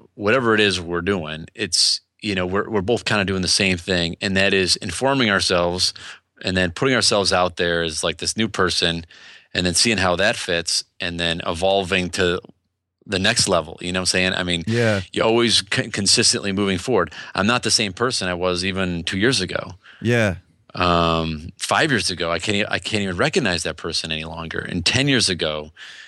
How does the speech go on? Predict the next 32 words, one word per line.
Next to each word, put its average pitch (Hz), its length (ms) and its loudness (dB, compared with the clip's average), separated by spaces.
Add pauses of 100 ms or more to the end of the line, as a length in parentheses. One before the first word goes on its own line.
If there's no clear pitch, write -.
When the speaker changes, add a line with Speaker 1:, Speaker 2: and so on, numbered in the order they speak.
(240)
Speaker 1:
you 90 100 -6
know, 85 80 -2
we're 90 100 0
not 101 160 2
even 92 200 2
related 95 440 2
anymore. 82 320 -8
G-, 85 140 -14 (480)
you 101 80 -8
know, 87 100 -4
we 90 100 -4
don't 127 140 2
even 104 120 0
share 117 200 2
the 101 100 2
same 107 300 2
genetic 101 320 0
material. 98 500 -2 (300)
<laughs> 90 120 -10
Speaker 2:
Yeah, 131 400 0 (320)
yeah. 120 180 -2
Speaker 1:
You 131 80 2
know, 104 60 2
that's 113 120 0
the 127 60 -2
way 113 140 2
I 101 40 2
feel. 139 240 0
And 107 80 0
that's 104 140 -2
the 92 60 -10
f-, - 160 -16